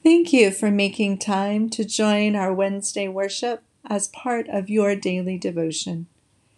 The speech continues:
We'll begin a new series next week, thinking about the parable of the Good Samaritan.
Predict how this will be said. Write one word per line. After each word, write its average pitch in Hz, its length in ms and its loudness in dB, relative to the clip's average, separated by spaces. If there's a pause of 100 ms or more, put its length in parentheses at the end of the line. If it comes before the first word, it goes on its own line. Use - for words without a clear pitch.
(580)
We'll 240 200 6
begin 233 320 2
a 233 80 2
new 233 300 4
series 190 560 -2
next 220 380 -4
week, 180 300 -8
thinking 233 420 0
about 208 320 -4
the 220 80 -4
parable 247 540 -2
of 220 180 -4
the 226 80 0
Good 226 240 -2
Samaritan. 214 720 -2